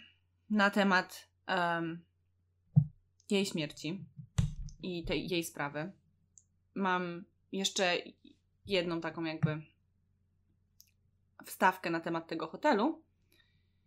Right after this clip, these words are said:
ale zanim przejdziemy do wstawki na temat tego hotelu i innych rzeczy, które się tam działy, creepy, bo to nie jest jedna creepy rzecz, która przytrafiła się w tym hotelu.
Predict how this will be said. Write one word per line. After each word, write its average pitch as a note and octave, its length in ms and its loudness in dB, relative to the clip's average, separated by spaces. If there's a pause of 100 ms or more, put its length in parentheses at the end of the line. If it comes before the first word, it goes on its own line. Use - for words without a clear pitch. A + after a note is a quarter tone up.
(200)
ale G#3+ 220 6
zanim A#3+ 260 10
przejdziemy G#3+ 380 4
do G3 80 0
wstawki A3 340 2
na F#3+ 100 0
temat F#3+ 240 -2
tego E3+ 200 -4
hotelu B3 340 8
i - 80 0
innych A3+ 300 8
rzeczy, D#3+ 240 0
które - 260 -4
się - 80 -12
tam D#3+ 160 -2
działy, C#3+ 260 -2
creepy, D3+ 340 -6
bo D#3+ 100 -6
to F3 100 -6
nie B3+ 160 8
jest - 120 8
jedna D#3+ 220 6
creepy E3 260 -6
rzecz, D#3 180 -2
która D3+ 180 -4
przytrafiła E3 400 -8
się D#3+ 120 -8
w - 40 -20
tym E3 180 -8
hotelu. D#3+ 360 -6